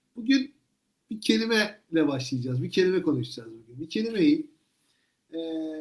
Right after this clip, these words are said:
çok derinlemesine konuşacağız. Çok derinlemesine yedireceğiz. Bir kelimeyi anlamaya çalışacağız. Daha derinlemesine. O kelime teselli kelimesi. Teselli, avuntu. Ben daha çok teselliyi kullanacağım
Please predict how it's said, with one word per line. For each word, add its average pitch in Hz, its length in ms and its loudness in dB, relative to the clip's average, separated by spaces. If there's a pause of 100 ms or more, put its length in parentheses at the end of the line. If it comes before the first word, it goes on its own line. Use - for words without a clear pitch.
(160)
çok 226 240 -2
derinlemesine 180 680 4
konuşacağız. 123 400 -12
Çok 170 200 -2
derinlemesine 165 600 0
yedireceğiz. 120 600 -4
Bir 104 100 -16
kelimeyi 165 360 4
anlamaya 160 420 2
çalışacağız. 123 600 -6
Daha 165 280 -4
derinlemesine. 135 680 -4 (1300)
O 302 180 10
kelime 247 380 2
teselli 214 520 2
kelimesi. 127 560 0 (340)
Teselli, 151 640 4 (380)
avuntu. 160 460 2
Ben 196 180 -2
daha 202 140 4
çok 202 240 -4 (260)
teselliyi 185 460 2
kullanacağım 123 520 -4